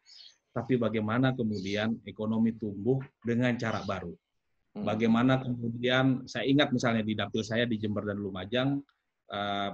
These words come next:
Speaker 1: bicaranya itu adalah tembakau dan pertanian.
Speaker 2: Ya.
Speaker 1: Jaga jarak, kemudian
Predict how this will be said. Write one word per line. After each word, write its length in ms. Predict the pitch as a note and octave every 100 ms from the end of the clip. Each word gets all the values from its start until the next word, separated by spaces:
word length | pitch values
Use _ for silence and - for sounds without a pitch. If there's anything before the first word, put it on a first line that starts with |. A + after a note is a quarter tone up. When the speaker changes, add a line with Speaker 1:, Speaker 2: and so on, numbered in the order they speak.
| G2+
Speaker 1:
bicaranya 640 | A2 G#2+ G2+ G2+ G2+ G#2
itu 160 | F#2+ C3
adalah 400 | G#2+ A2+ C3 C3+ - _
tembakau 480 | A2+ G#2 F#2 - C#3
dan 160 | G#2+
pertanian. 480 | G2 F#2+ F#2+ A2+ G2 E2 _ _ _ -
Speaker 2:
Ya. 240 | F2 D2 E2+ _ _ _ _ _ _
Speaker 1:
Jaga 400 | C3+ B2 B2+ A#2+
jarak, 560 | A#2 C3+ C#3 C#3 C3+
kemudian 800 | - A#2 A2+ A2 A#2+ C3 C3 C3